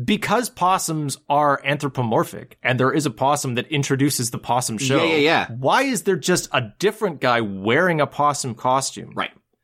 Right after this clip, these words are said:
Speaker 1: Wouldn't that be weird?
Speaker 2: Yes.
Speaker 1: Is it a possum wearing a possum costume?
Speaker 2: It's a possum wearing a possum costume, sure. But, I mean, like,
Speaker 1: Two layers of possum?
Speaker 2: just think of it like any other mascot. People are wearing a Woody costume or a Buzz Lightyear costume at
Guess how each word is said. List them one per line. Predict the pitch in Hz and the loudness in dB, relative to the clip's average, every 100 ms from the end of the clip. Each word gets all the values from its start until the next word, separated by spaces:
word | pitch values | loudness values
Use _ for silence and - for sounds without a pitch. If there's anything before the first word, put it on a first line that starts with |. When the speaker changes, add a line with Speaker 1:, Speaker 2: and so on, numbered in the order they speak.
| _ _ - | _ _ -6
Speaker 1:
Wouldn't | 359 | 0
that | 403 | 0
be | 349 | 2
weird? | 147 104 98 131 | 0 0 0 0
Speaker 2:
Yes. | 113 101 - - | 0 0 -6 -4
Speaker 1:
Is | 165 | -2
it | 202 | 0
a | |
possum | 180 127 143 220 247 | 0 0 0 0 0
wearing | 247 240 | 0 0
a | |
possum | 240 240 233 233 | 0 0 0 0
costume? | 233 254 359 349 - - | 0 0 -2 -6 -8 -4
Speaker 2:
It's | 139 | -4
a | 131 | -2
possum | 147 127 123 | -2 -2 -2
wearing | 110 98 | -4 -4
a | |
possum | 95 101 95 87 | -2 -2 -2 -6
costume, | 87 76 69 | -6 -6 -10
sure. | - 104 80 - - - - - - | -4 -2 -4 -8 -20 -20 -20 -20 -4
But, | 165 165 | -2 0
I | 180 | 0
mean, | 180 170 | 0 0
like, | 170 156 - _ - | 2 2 -2 _ -10
Speaker 1:
Two | - 226 | -2 2
layers | 214 208 180 | 4 2 0
of | |
possum? | - 170 170 - | 0 0 0 -2
Speaker 2:
just | 202 | 0
think | 214 196 | 0 2
of | 175 | 2
it | 151 - | 2 2
like | 135 104 | 0 2
any | 123 120 | 2 2
other | 113 104 | 2 2
mascot. | 95 95 - 101 92 - - | 2 0 0 0 0 -8 -2
People | 151 139 123 | 0 2 2
are | 110 | 4
wearing | 113 110 107 104 | 2 2 2 2
a | 98 92 82 - | 0 -2 -6 -16
Woody | 85 98 107 101 95 95 - - | -8 0 2 2 0 -2 -6 -8
costume | - 87 - 92 90 | -2 -2 -2 -4 -4
or | |
a | 87 | -4
Buzz | 95 85 | -2 -2
Lightyear | 90 78 80 | -4 -4 -6
costume | - 80 82 90 80 90 _ _ _ _ _ - | -4 -4 -4 -6 -8 -10 _ _ _ _ _ -2
at | 90 - | -2 -2